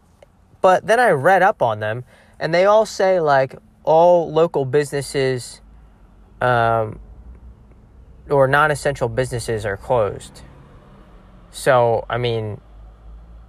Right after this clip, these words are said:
I guess if they don't have the stay-at-home order. Also, this guy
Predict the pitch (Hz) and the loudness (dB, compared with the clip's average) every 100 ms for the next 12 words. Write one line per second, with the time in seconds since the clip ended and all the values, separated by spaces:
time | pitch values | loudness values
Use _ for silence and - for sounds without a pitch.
0 | - 127 156 165 147 139 143 143 147 120 | -6 0 0 0 -2 0 2 2 2 -2
1 | - 151 131 123 127 127 151 123 - 240 | -2 2 2 2 -2 -2 -2 -2 0 0
2 | - 151 139 190 - 113 110 143 185 | 2 0 0 -6 -4 -2 0 0 -2